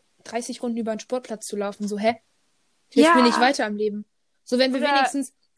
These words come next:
Speaker 1: nur neue Sportarten oder so kennenlernen würden für die Leute, die vielleicht noch nicht ihren Sport gefunden haben. Weil ich mein,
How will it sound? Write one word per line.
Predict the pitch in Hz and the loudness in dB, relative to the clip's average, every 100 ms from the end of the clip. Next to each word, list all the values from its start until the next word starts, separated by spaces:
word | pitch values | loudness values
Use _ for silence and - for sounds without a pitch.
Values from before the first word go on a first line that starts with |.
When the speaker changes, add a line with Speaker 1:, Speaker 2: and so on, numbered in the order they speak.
| - 247 | -10 -2
Speaker 1:
nur | 247 285 285 | 0 0 -2
neue | 254 240 226 | -6 -8 -10
Sportarten | - 247 254 233 214 | -10 -10 -10 -12 -12
oder | 208 | -10
so | 208 | -8
kennenlernen | 226 240 240 220 | -4 0 0 0
würden | 208 214 | 0 -2
für | - 220 | -2 0
die | 220 | 2
Leute, | 220 220 226 | 2 0 -4
die | 196 | -6
vielleicht | 196 208 196 | -6 -8 -6
noch | 202 | -8
nicht | 202 | -6
ihren | 202 190 | -6 -6
Sport | - 185 | -6 -8
gefunden | 180 - 202 208 247 | -10 -4 0 2 0
haben. | 254 240 | 2 2
Weil | 220 | 2
ich | |
mein, | 247 | 2